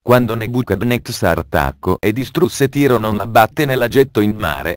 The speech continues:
perché gli abitanti di Tiro si rifugiarono su un'isoletta a poca distanza dal mare e là costruirono la nuova città.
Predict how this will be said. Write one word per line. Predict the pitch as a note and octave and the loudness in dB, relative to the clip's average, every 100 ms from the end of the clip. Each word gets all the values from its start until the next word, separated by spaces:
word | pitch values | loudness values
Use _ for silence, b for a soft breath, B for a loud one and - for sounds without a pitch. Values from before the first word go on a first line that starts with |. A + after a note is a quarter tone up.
| _ | _
perché | A#2+ B2 C3+ | 2 2 2
gli | F#2+ A2+ | 0 2
abitanti | A2 A#2+ - F#2+ G2+ B2+ | 2 2 2 2 2 -2
di | A#2 | -4
Tiro | A2+ A#2 G2 G#2+ - | -2 0 0 -2 -10
si | - A2 | -4 -2
rifugiarono | A2+ B2 G#2+ B2 A2+ G2+ | -2 0 2 2 2 -4
su | - | 0
un'isoletta | D3 C#3+ C3+ A#2 G#2 A#2+ - A#2+ | 0 0 -2 0 0 0 0 -2
a | A2 | 2
poca | A2 - G#2 | 2 2 2
distanza | F#2+ A2+ - E2+ E2+ G#2+ | -4 -4 0 0 0 -2
dal | G2 B2 | 0 0
mare | F#2 D2 C#2+ E2+ | -2 -6 -6 -6
e | F#2+ | -2
là | A#2 G#2 | 2 2
costruirono | C3+ A#2+ - C3+ G2 G2+ A2+ | 0 -2 -2 0 0 -2 -2
la | A2 A#2 | 0 0
nuova | B2+ D3 C#3+ | 0 0 0
città. | C#3 A2 - D#2 A1+ | -2 -4 -4 -4 -4